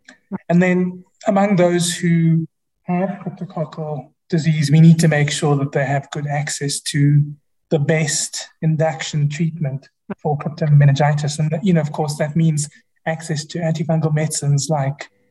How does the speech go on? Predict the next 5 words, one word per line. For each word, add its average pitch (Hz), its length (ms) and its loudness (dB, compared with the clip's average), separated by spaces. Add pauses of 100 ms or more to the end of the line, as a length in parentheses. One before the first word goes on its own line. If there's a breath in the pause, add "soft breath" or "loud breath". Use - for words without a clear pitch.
(720)
flucytosine 151 800 -2
and 139 300 -2
liposomal 143 800 -6 (280)
amphotericin 143 680 -4
B. 165 180 -2